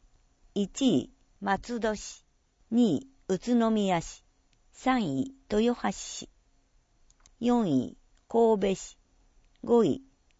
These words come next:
羽村市。豊橋市の主な取り組み。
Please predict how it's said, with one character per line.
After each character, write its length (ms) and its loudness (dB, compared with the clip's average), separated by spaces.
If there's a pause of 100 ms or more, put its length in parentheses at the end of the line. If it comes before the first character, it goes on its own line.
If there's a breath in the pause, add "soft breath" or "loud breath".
(120)
羽 160 -2
村 340 2
市。 280 -12 (1400)
豊 360 6
橋 60 2
市 320 -6
の 360 0
主 260 4
な 180 2
取 280 -2
り 80 -8
組 240 -4
み。 80 -16